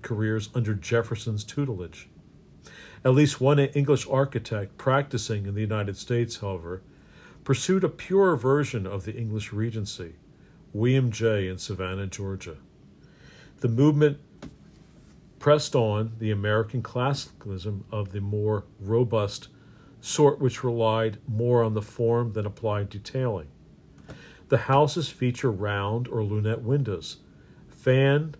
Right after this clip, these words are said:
or transom lights, and the predominant one or two story porticos. They reflect a classicalism of a unique type, sometimes termed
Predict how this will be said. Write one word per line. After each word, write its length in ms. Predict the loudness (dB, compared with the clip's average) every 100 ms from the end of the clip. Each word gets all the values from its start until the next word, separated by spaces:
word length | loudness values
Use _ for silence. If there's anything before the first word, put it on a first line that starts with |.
| -8
or 160 | -6
transom 580 | -4 -2 0 -2 -4 -8
lights, 420 | -10 -14 -16 -18 -18 -20 -20 -20 -20 -6
and 300 | 0 0 -2 -10 -4
the 100 | -4
predominant 960 | -6 -12 -8 0 2 4 2 0 0
one 440 | -6 -2 0 2 0
or 140 | -2
two 300 | -2 -4 -2
story 420 | -4 -4 -2 -2
porticos. 880 | -4 -2 0 0 -4 -10 -12 -14 -18 -20 -20 -20 -20 -20 -20 0
They 100 | 2
reflect 500 | 2 2 2 2 0 -6
a 60 |
classicalism 1040 | -6 -2 0 0 -2 -8 -8 -8 -10 -12 -14 -8
of 180 | -6 -4
a 60 |
unique 600 | -6 -6 -6 -4 -4 -6
type, 420 | -6 -2 -2 -6 -16 -20 -20 -20 -20 -18 -6
sometimes 640 | 2 2 2 0 0 -2
termed 560 | -6 -4 -2 -2 -6